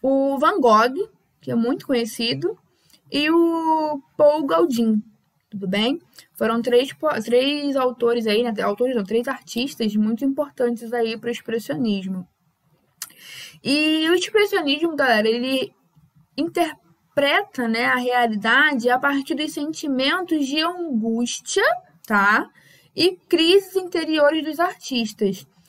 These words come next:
Ou seja, eles não vão expressar sentimentos de amor. Geralmente vocês vão ver as obras, eu botei até uns exemplos pra vocês,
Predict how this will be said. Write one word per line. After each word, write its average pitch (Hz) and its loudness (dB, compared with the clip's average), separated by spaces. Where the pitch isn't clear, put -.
Ou 277 2
seja, 190 0
eles 240 2
não 277 4
vão 277 -4
expressar 269 -2
sentimentos 247 -4
de 269 -2
amor. 277 0
Geralmente 247 -2
vocês 269 -6
vão 262 -2
ver 240 2
as 208 -2
obras, 220 0
eu 220 0
botei 220 0
até 240 -4
uns 269 2
exemplos 226 -4
pra 208 -2
vocês, 226 -2